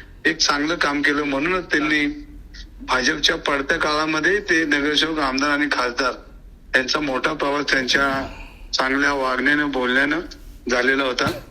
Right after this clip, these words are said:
आणि त्यांचं हे काम पुणेकर कधी विसरणार नाही.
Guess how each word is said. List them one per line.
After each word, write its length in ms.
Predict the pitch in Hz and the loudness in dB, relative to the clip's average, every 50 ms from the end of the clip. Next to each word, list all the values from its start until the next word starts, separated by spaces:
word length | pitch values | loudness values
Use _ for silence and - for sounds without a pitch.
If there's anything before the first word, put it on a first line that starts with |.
| - - - - - - - - - - - - - - - - - - - | -18 -20 -20 -20 -20 -20 -20 -20 -20 -20 -20 -20 -20 -20 -20 -20 -8 -2 0
आणि 440 | 139 139 147 151 156 151 151 156 165 156 - - - - - - - | 0 2 2 2 0 0 0 0 -2 -4 -8 -14 -20 -20 -10 -4 -2
त्यांचं 320 | 143 139 139 139 - 160 | 0 0 2 2 2 2
हे 180 | 160 147 147 151 | 2 2 0 0
काम 380 | 147 - 147 147 143 131 120 123 | 0 0 0 0 0 -2 -4 -6
पुणेकर 600 | - - - - 135 131 143 147 139 156 147 147 | -8 -10 -6 -2 0 0 0 0 0 0 0 0
कधी 220 | - 151 135 147 | 0 0 0 0
विसरणार 540 | 139 131 123 - - 139 135 139 139 135 131 | 2 2 2 2 2 0 0 0 0 0 0
नाही. 200 | 135 139 147 | 0 -2 -2